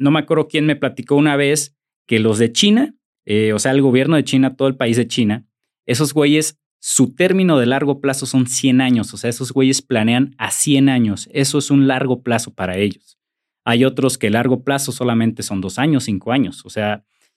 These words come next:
el término largo plazo es diferente para cada quien, el medio y el corto plazo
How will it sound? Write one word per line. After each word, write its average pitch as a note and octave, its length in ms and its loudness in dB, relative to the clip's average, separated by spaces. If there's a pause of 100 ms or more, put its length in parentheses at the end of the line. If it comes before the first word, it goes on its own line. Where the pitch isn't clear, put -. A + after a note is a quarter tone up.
(360)
el C3+ 440 2
término G3 440 4
largo D#3+ 400 0
plazo C#3+ 520 -2 (200)
es D3 260 -2
diferente C3 500 2
para G2+ 260 -4
cada G#2+ 200 -4
quien, F#3 380 -2
el G#2+ 180 -2
medio D3 460 4
y G#2+ 160 -4
el G2+ 120 -4
corto D#3 320 -2
plazo C3+ 320 -2